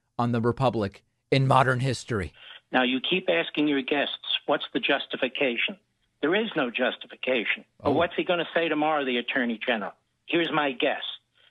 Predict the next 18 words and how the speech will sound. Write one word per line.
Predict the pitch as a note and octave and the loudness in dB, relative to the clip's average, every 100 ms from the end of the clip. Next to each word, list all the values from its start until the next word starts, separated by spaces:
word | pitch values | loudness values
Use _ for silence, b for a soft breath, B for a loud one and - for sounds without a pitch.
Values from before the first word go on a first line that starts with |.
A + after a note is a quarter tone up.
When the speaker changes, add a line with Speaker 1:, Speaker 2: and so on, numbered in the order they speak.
| _ | _
Speaker 2:
We've | C3+ F#3 | -2 0
been | A3 | 0
negotiating | G#3 D3+ D#3+ E3+ - D#3 D#3 D#3 | 0 0 0 0 0 0 0 0
with | D3+ D3 | -2 -2
Trump | D3+ D3 - | -2 -2 -2
and | E3+ | -4
his | C#3 | -2
lawyers | C3+ B2+ B2+ B2+ | 0 2 0 -2
since | - D3 - | -4 -6 -2
February | D3+ B2+ A#2+ B2 C3 | 0 0 0 0 2
when | B2+ | 0
we | B2 | -2
found | A#2 D3 C3+ C3+ | -2 0 2 2
out | C#3 | 0
they | D3 C3+ | 0 0
had | C3 B2 | 0 0
this | B2 - | -4 -4
information. | C#3+ A#2+ C3+ A#2+ A2 - - | -4 -2 0 0 0 -4 -8